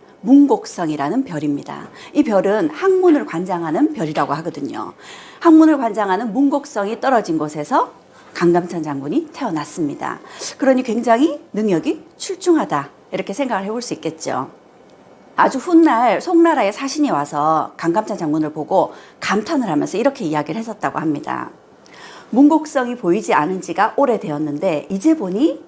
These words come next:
여기에 와 계시는구려." 그렇게 강감찬 장군은 굉장히 뛰어난 자질을 가지고 태어나셨습니다. 그래서 그런지 지하철 이 호선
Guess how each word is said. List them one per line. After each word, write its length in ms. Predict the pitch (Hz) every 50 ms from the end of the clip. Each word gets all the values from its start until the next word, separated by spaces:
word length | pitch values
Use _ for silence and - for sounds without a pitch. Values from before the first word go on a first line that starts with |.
| - -
여기에 340 | 175 185 214 - - 466 415
와 160 | 285 208 175
계시는구려." 920 | - - 170 156 - 185 175 156 147 143 151 151 156 147 143 127 - - - - _ _ _ _ - - - _ _ - - -
그렇게 200 | 220 233 240 247
강감찬 440 | 214 190 180 185 214 254 254 254
장군은 520 | 214 185 165 160 170 196 226 185 151 143 - -
굉장히 600 | 170 170 190 208 240 220 214 226 254 302 320 311 - -
뛰어난 380 | 330 370 370 320 247 180 151
자질을 380 | 151 - 160 151 - 160 143 143
가지고 480 | - - 147 - 151 - 175 233 -
태어나셨습니다. 960 | - - 294 226 170 143 143 143 180 160 - - 147 127 123 - 120 131 - - - - - - - -
그래서 300 | - 254 330 330 - 330
그런지 760 | 269 233 220 202 196 - 156 160 170 175 170 160 147 131 - - _ _ _ _
지하철 440 | - - 233 240 247 247 277 226 -
이 80 | 208 220
호선 500 | 233 240 240 - 190 170 247 311 311